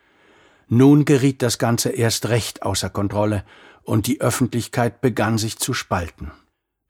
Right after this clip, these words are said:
Da waren die einen, die das Kind als Blendwerk des Teufels brandmarkten, das es mit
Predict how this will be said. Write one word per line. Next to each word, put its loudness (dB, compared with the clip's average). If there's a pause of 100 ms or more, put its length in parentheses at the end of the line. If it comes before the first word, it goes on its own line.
(840)
Da 4
waren 6
die 4
einen, 4
die -2
das -2
Kind 2
als -2
Blendwerk 2
des -2
Teufels 0
brandmarkten, -2 (360)
das 0
es -2
mit 0